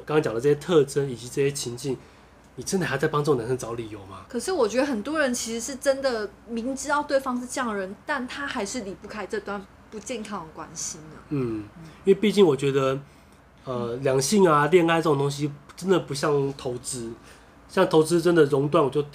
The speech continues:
Speaker 1: 停损，就赔钱出场嘛。
Speaker 2: 我觉得就算投资也很难说走就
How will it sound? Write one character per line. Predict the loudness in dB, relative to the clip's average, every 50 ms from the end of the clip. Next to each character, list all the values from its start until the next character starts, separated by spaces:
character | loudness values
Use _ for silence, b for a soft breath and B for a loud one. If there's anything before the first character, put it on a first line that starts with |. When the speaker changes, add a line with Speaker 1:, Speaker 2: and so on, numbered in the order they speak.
| -18 -20 -16
Speaker 1:
停 | -12 -8 -8 -6
损， | -4 -2 -2 -2
就 | -4 -4
赔 | -2 -2 -2
钱 | -2 -2 -4
出 | -4 -4 -6 -6
场 | -6 -6 -6
嘛。 | -4
Speaker 2:
我 |
觉 | -4
得 | -6
就 | -4 -4 -2 -2
算 | 0 -2 -2
投 | -2 -2 -2 -2 -2
资 | -4 -8 -8 -4
也 | -2 0 0
很 | 0 -2 -4 -6 -6
难 | -8 -10 -10 -10 -10 -14 -14
说 | -16 -10 -4 -2 -2 -2
走 | -2 -4 -8 -10 -10
就 | -10 -14